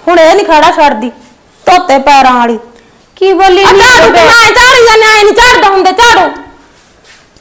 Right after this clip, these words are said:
Speaker 2: ਚੱਲ ਕੋਈ ਨਾ, ਤਾਂ ਮੈਂ ਲਾ ਲੂੰਗੀ, ਤਾਂ ਤੂੰ ਕੀ ਆਖੀ ਜਾਂਦੀ ਆ?
Speaker 1: ਕੀ ਆਖੀ ਜਾਂਦੀ ਆ? ਮੈਂ ਤਾਂ ਐਂ ਕਹਿਣੀ ਆ ਵੀ ਭੈਣ ਵਗ ਜਾ ਹੁਣ, ਸਾਡਾ ਖਹਿੜਾ ਛੱਡ ਦੇ।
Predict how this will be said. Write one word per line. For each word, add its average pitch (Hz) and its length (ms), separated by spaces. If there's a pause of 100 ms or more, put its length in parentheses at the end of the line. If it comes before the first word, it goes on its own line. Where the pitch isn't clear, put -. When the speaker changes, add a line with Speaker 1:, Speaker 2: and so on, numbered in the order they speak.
(340)
Speaker 2:
ਚੱਲ 381 180
ਕੋਈ 392 220
ਨਾ, 359 140
ਤਾਂ 403 140
ਮੈਂ 415 120
ਲਾ 359 220
ਲੂੰਗੀ, 349 240
ਤਾਂ 415 120
ਤੂੰ 381 260
ਕੀ 359 120
ਆਖੀ 359 280
ਜਾਂਦੀ 339 320
ਆ? 330 40
Speaker 1:
ਕੀ 339 280 (140)
ਆਖੀ 453 180
ਜਾਂਦੀ 453 180
ਆ? 440 40
ਮੈਂ 427 120
ਤਾਂ 415 180
ਐਂ 403 60
ਕਹਿਣੀ 381 320
ਆ 440 100 (240)
ਵੀ 285 80
ਭੈਣ 453 260
ਵਗ 339 240
ਜਾ 311 120
ਹੁਣ, 269 160
ਸਾਡਾ 320 280
ਖਹਿੜਾ 311 260
ਛੱਡ 277 300
ਦੇ। 196 80